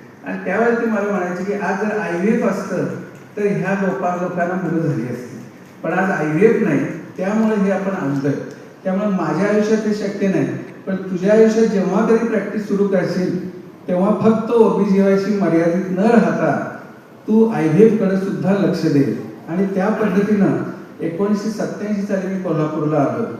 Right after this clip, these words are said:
आणि चार बेडच्या हॉस्पिटलची सुरुवात केली. त्याचं एक्सपान्शन होत होत आता पन्नास बेडचं हॉस्पिटल झालं.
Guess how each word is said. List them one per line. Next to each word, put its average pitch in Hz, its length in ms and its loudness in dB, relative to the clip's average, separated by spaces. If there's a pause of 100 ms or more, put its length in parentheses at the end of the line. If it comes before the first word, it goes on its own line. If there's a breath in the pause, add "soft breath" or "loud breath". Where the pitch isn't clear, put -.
(200)
आणि 190 140 -6
चार 190 360 0
बेडच्या 196 280 -2
हॉस्पिटलची 165 460 -4
सुरुवात 147 380 -2
केली. - 380 -6 (600 loud breath)
त्याचं 190 220 -4
एक्सपान्शन 196 520 -2
होत 185 400 -4
होत 185 200 -4
आता 180 160 -4
पन्नास 156 400 0
बेडचं 165 300 -4
हॉस्पिटल 165 460 -4
झालं. 180 340 -2